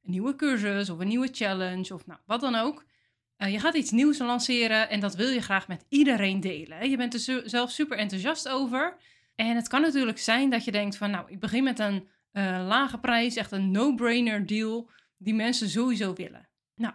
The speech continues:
over dat aanbod moet je natuurlijk ook delen in je podcast. Want ja, ook daar heb je een hele groep mensen,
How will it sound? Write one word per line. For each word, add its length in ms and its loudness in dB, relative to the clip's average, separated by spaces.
over 300 2
dat 200 -2
aanbod 500 0
moet 180 2
je 80 4
natuurlijk 380 2
ook 180 0
delen 320 0
in 80 -4
je 100 -4
podcast. 520 -4
Want 380 -2
ja, 340 -4
ook 260 0
daar 380 0
heb 160 -4
je 100 2
een 80 0
hele 280 4
groep 220 -4
mensen, 600 0